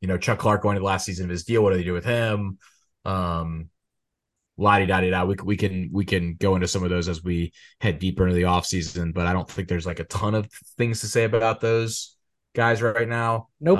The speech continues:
Speaker 2: picks. We
Speaker 1: Um,
Speaker 2: only have five picks. I don't know
Speaker 1: Yeah.
Speaker 2: what to do with my hands.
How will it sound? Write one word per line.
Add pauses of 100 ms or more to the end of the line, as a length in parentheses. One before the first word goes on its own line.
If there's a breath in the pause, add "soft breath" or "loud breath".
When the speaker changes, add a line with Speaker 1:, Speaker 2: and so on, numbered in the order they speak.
Speaker 2:
picks.
We
Speaker 1:
Um,
Speaker 2:
only
have
five
picks. (340)
I
don't
know
Speaker 1:
Yeah.
Speaker 2:
what
to
do
with
my
hands.